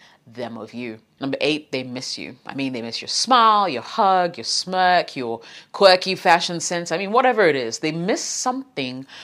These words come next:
or everything about you. And they swear to you that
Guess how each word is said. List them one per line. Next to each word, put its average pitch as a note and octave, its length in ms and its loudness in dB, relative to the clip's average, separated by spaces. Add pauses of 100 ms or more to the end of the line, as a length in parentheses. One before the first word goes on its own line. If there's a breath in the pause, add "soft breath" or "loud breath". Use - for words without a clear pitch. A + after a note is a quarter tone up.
(160 loud breath)
or E3 240 6
everything A3+ 400 -2
about E3+ 420 -2
you. E2 180 -10 (340 loud breath)
And F3+ 140 0
they F3 120 6
swear G#3 640 4
to D#3 140 -10
you C#3 180 -4
that B2+ 340 -2